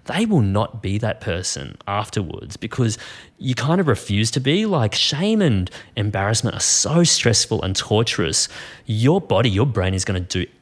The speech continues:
anything it can to avoid that situation again, to take stock and say, "Okay, how do, wh-, where did we go wrong and how do we avoid it again?" So,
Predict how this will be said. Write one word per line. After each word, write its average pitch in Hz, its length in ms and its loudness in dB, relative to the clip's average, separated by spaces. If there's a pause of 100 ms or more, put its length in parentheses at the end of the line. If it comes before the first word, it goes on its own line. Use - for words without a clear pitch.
(120)
anything 143 400 2
it 101 100 -2
can 98 280 2
to 95 180 2
avoid 90 380 2
that 165 140 0
situation 190 680 2
again, 196 420 2 (280)
to - 100 -8
take 127 260 0
stock 110 340 2
and 113 140 4
say, 98 300 2
"Okay, 107 400 2
how 120 580 4
do, 110 280 2
wh-, 123 300 2
where 120 220 6
did 180 140 4
we 196 140 4
go 175 180 6
wrong 117 320 4
and 110 100 4
how 107 140 2
do 110 60 0
we 113 180 4
avoid 101 320 2
it 110 100 2
again?" 98 400 -2 (340)
So, 139 680 4